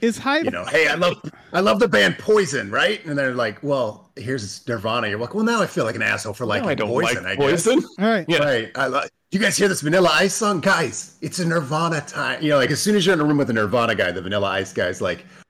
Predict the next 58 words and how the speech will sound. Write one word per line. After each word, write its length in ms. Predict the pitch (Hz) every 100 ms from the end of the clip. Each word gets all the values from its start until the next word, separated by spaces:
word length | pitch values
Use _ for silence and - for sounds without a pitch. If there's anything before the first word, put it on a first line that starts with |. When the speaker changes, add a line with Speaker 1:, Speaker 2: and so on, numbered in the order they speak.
| -
Speaker 2:
"I 80 | 277
feel 260 | - 254
silly. 380 | - 359 427 - -
This, 220 | - 214 214
I, 160 | 190
I, 280 | 208 190 139 -
everything 480 | 180 208 - 202
we're 100 | 170 139
doing 280 | 139 120
is 140 | 107 -
silly." 440 | 113 95 80 - - _ _ _ _ - 220 190 165 -
Speaker 1:
I 80 | 240
keep 300 | - 349 -
thinking 220 | 349 302
Speaker 2:
And 80 | 247
I 20 | 233
Speaker 1:
High 40 | 233
Speaker 2:
feel 100 | 233
like 100 | 202
that's 120 | 185
Speaker 1:
Fidelity 320 | 208 214 233
is 100 | 226
Speaker 2:
what 80 | -
Speaker 1:
part 140 | 226 226
Speaker 2:
this 60 |
Speaker 1:
of 60 | 240
Speaker 2:
movie 160 | 254 277 -
Speaker 1:
it. 60 |
Speaker 2:
is. 140 | - - _ _ _ 185
Speaker 1:
And 120 | 185
High 200 | 214 240
Fidelity 420 | 247 220 208 190
Speaker 3:
Oh, 20 | 160
Speaker 1:
is 100 | -
two 380 | - 208 131
thousand. 280 | 123 113 113
Speaker 3:
mm, 140 | 107 101
no. 180 | 92 -
High, 260 | - - 117
High 180 | 113 117
Speaker 1:
It's 80 | 226
Speaker 3:
Fidelity 220 | 113 104
is 60 | 262
Speaker 1:
so 80 | 254
Speaker 3:
much 100 | 269
Speaker 1:
much 120 | 262
Speaker 3:
later. 140 | 180 233
Speaker 1:
later, 420 | 240 233 175 156
but 180 | 180 196
it 140 | 196
feels 300 | - 220 214
like 160 | 220 208
it 120 | 196
shouldn't 380 | - 202 190 220
be. 240 | 220 226 247 - - - -
Um, 420 | 180 165 151 143 - _ _ _
God 320 | - 214 214 165
damn, 420 | 175 165 143